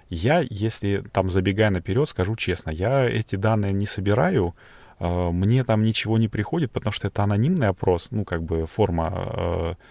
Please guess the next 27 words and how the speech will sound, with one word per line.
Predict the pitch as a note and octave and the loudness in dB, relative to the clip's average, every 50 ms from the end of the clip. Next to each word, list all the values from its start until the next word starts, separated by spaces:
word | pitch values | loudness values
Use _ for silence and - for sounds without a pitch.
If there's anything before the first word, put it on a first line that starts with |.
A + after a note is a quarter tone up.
| - - - | -20 -10 -2
Google | - A2+ G#2 - G#2+ G2 | 0 0 2 2 2 0
форма | - - A2+ G#2 G2 F#2 F2+ F#2 | 2 0 0 0 0 0 0 0
анонимная, | F#2 G2 A#2 D#3 G3 G3+ C#3+ G#2 F2+ F2 E2+ | 0 0 0 0 0 0 0 0 0 0 -2
и, | - - - G2+ G2 G2 G2+ G2 G2+ G2 - - - - - - _ _ _ - | -2 -4 -4 -4 -2 0 0 0 0 -2 -4 -8 -18 -20 -20 -20 _ _ _ -6
э, | F2+ F2 E2+ E2+ E2+ E2+ E2+ F2 E2+ E2+ E2+ E2+ F2 | -4 -2 -2 -2 -2 -2 0 0 0 0 0 -2 -2
мне | F2+ F2+ F2+ G2 A2 D3 F3 | -2 0 0 2 2 2 2
приходит | - - - - - C3 B2+ - | 0 -2 -2 0 0 -2 0 0
только | - G#2+ A2 - G#2 | -2 -2 -2 -2 -4
там, | - - F#2 F2+ | -4 -4 -4 -4
что | - - - F2+ F2 F2 E2+ E2+ - | -4 -4 -2 0 0 0 -2 -2 -4
там | - F2 E2+ E2+ E2+ - - - - - | -6 -6 -6 -8 -10 -12 -16 -20 -14 -10
такой-то | - - - D3+ D#3 C#3 A2 | -8 -4 -2 -2 0 0 0
человек, | - - G#2+ G#2+ A2 B2 G#2+ | 0 0 0 2 2 0 0
там | - - E2+ E2 | 0 -2 0 0
Вася | G2 A2 - - F#2 | 0 0 0 -2 -4
Пупкин, | - - A2+ G#2+ - - F2+ F2 | -4 -4 -6 -6 -6 -6 -8 -6
который | - - - - F2 F2+ E2+ | -4 -6 -6 -4 -4 -4 -4
сам | - - G2+ F#2+ | -2 -2 -2 -2
себя | F2+ - - F2+ F2+ | -2 -4 -4 -4 -4
назвал | F2+ F2+ F2 F2+ F2+ F#2+ F#2+ F2+ F2 F#2 - - - - - - - | -2 -2 -2 -2 0 2 2 2 0 -2 -6 -14 -20 -20 -18 -10 -6
Васей | - F2+ E2+ - - F2 | -4 -4 -4 -4 -8 -8
Пупкиным, | - A2 G2 - - - F#2 F2+ F2 F2+ F2 - - - - - - - - | -6 -8 -8 -6 -4 -2 -2 0 -2 -2 -4 -8 -14 -20 -20 -20 -20 -16 -8
э, | - F2+ E2 E2 | -6 -4 -4 -2
за-, | E2+ F#2 G#2+ A#2+ | 0 0 0 0
задал | A#2 G2+ G#2 A2+ A#2 G#2+ G2 F#2+ | 0 0 2 2 4 2 2 0
такой | - G2 - - G2 | -2 -2 -2 -2 -2
вопрос. | F#2 G2 G2+ - - F#2 E2 - - | 0 0 -2 0 0 -2 -2 -2 -4